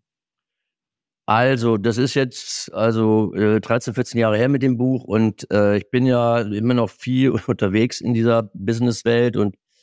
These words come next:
äh, hab viel mit den C-, C E Os und Top-Führungskräften zu tun. Und mein Eindruck ist, äh, das ist, die Sensibilität dafür ist eine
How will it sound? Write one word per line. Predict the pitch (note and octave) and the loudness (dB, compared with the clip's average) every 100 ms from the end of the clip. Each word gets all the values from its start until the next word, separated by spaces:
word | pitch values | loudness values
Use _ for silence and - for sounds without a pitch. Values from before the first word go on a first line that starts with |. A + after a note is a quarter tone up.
| _ _ - | _ _ -4
äh, | G#2+ A2 A2 A2 | 0 2 2 0
hab | G2 - _ | -4 -8 _
viel | - B2 | -4 2
mit | B2 A#2+ | 2 2
den | A2+ A2+ F2 | 0 0 -2
C-, | - - | -8 -12
C | - A#2+ | -4 0
E | A#2+ | 2
Os | A2 B2 A#2 | 2 0 -2
und | A2 G2+ | -6 -4
Top-Führungskräften | A#2 - A#2+ A#2 A2+ A2+ A2 | -6 -4 -4 -2 -2 -4 -4
zu | A2+ | -8
tun. | - A2+ | -4 -2
Und | A2+ G#2 _ _ _ _ - A#2+ - | -2 -4 _ _ _ _ -20 -20 -6
mein | A#2+ B2 C#3+ | -2 0 0
Eindruck | C3+ A#2 C3+ C3 C3 _ - | -2 -2 -2 -2 -6 _ -6
ist, | B2+ - - - _ _ _ _ | -6 -4 -10 -14 _ _ _ _
äh, | A#2 A#2 A#2 - | 0 0 0 -4
das | A2 A#2 | -4 -4
ist, | - C3 - - | -2 -4 -6 -8
die | A#2 A#2+ | -2 2
Sensibilität | B2+ A#2+ A#2+ A2+ - F3+ | 2 2 0 0 0 -2
dafür | F3 - D#3 | -2 -2 -2
ist | |
eine | - | -2